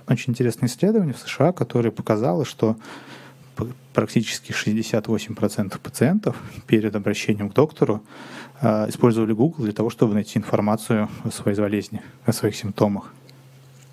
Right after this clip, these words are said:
И поэтому сначала нам нужно задать открытый вопрос: «А что вы зна-,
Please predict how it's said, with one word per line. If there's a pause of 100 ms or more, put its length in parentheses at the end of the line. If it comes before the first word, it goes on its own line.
(1160)
И
поэтому
сначала
нам
нужно
задать
открытый
вопрос:
«А
что
вы
зна-,